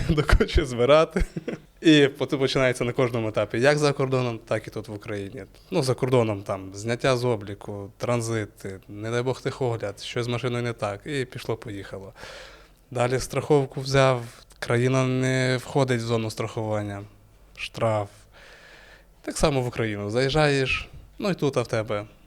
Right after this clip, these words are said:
не дай Бог, щось не так з документами, також на митниці своя романтика, як ти <laughs> кажеш. Помилка в документах на сторону, до, поки, ну,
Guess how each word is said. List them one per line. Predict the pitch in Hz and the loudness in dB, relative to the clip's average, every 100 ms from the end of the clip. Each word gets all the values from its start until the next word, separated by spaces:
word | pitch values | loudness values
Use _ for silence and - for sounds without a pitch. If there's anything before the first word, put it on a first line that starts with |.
| - | -10
не | 135 | -2
дай | 135 135 | 0 2
Бог, | 135 127 - | 2 -2 -4
щось | - 151 | 4 4
не | 156 | 6
так | 143 139 | 4 4
з | |
документами, | 139 139 139 131 123 117 110 107 110 - _ | 4 4 4 2 2 -2 -2 -6 -8 -16 _
також | 135 123 - 101 107 - - | 4 4 2 -4 -6 -12 -16
на | 117 117 | -10 -6
митниці | 127 135 131 120 - 117 110 107 - _ - | -2 -4 -4 -10 -8 -8 -8 -8 -14 _ -16
своя | - 127 135 | -8 -2 0
романтика, | 139 135 127 127 139 | 0 -2 -4 -6 -4
як | 131 | -4
ти | - - | -4 -2
<laughs> | |
кажеш. | 226 196 - - - - - - - - - - - - - - - - | -2 -2 -6 -14 -20 -14 -12 -12 -14 -14 -16 -18 -20 -20 -20 -20 -16 -2
Помилка | 143 160 160 | 4 4 6
в | 156 | 4
документах | 151 156 151 151 135 117 107 104 - - | 6 4 6 4 4 0 0 -4 -14 -4
на | 117 120 | 0 0
сторону, | - 117 107 104 104 | 0 -2 -2 -4 -6
до, | 113 123 123 120 117 104 - - - | -2 0 2 0 -2 -4 -6 -8 -2
поки, | 120 113 113 | -2 -2 -4
ну, | 110 110 113 101 | -4 -2 -4 -6